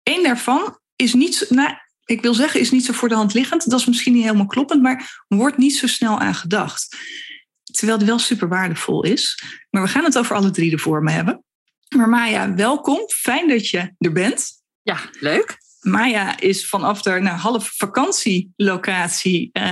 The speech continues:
Speaker 1: heeft ze gezegd, "Ja, leuk." Dus ik ben super blij dat je de tijd wilt nemen om nu, eh, dit gesprek aan te gaan samen. Zou jij in een, eh, notendop willen vertellen, want groeigids, verdienadviseur, daar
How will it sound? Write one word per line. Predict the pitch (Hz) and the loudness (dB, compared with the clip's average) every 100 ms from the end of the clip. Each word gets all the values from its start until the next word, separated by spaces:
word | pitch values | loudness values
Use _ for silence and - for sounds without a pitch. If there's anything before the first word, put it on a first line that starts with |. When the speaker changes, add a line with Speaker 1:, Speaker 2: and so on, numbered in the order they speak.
| 190 | -2
Speaker 1:
heeft | 180 180 214 233 | -2 -2 -2 -2
ze | |
gezegd, | 202 190 190 190 | -2 -2 2 2
"Ja, | 226 254 | 2 2
leuk." | 196 247 370 | 2 0 0
Dus | 226 | -2
ik | 208 | -2
ben | 196 202 | 0 0
super | 240 285 | 0 0
blij | 214 208 180 180 - - _ | 2 2 0 -4 -8 -20 _
dat | 208 202 | -4 -2
je | 202 190 185 175 | 0 0 -2 -2
de | 180 | -4
tijd | - 202 202 - | -2 -2 -2 -2
wilt | 180 165 | -2 2
nemen | 175 196 240 240 | 2 4 2 2
om | 214 | 2
nu, | 208 208 202 | 2 2 2
eh, | 196 190 196 - | 2 0 -4 -2
dit | 202 233 | -2 0
gesprek | 214 - 208 202 | -4 -4 -4 -4
aan | 190 | -2
te | 190 | -2
gaan | - 170 175 | -2 -4 -4
samen. | - 165 170 247 - - - - - - - | -4 -2 -2 -2 -6 -20 -20 -20 -20 -20 -12
Zou | - 269 330 | -4 0 2
jij | 330 330 - | 2 0 0
in | 302 | 2
een, | 294 294 | 4 6
eh, | 277 | 6
notendop | 269 262 302 - 277 269 247 | 6 4 4 0 0 0 2
willen | 262 254 | 2 2
vertellen, | 247 240 285 240 | 0 -2 0 2
want | 214 214 208 - _ | 2 2 0 -6 _
groeigids, | - 233 285 - 330 - | -4 0 0 0 -2 0
verdienadviseur, | - 214 262 294 247 - 247 240 311 | 0 2 4 2 0 0 0 2 2
daar | 254 220 - | 0 -2 -4